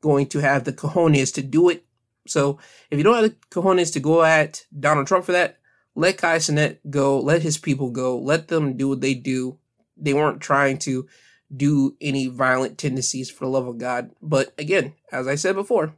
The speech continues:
minorities, we're getting slapped with things way harder than our, uh, white counterparts.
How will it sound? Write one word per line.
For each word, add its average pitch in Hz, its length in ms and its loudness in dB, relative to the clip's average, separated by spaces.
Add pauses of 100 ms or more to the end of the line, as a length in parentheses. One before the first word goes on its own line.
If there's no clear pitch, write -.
(400)
minorities, 135 720 2 (340)
we're 139 260 0
getting 151 280 0
slapped 147 460 -2
with 147 180 -2
things 135 400 -4
way 135 160 -4
harder 135 380 2
than 123 180 -4
our, 123 220 -2
uh, 127 160 -2
white 131 300 2
counterparts. 135 800 -4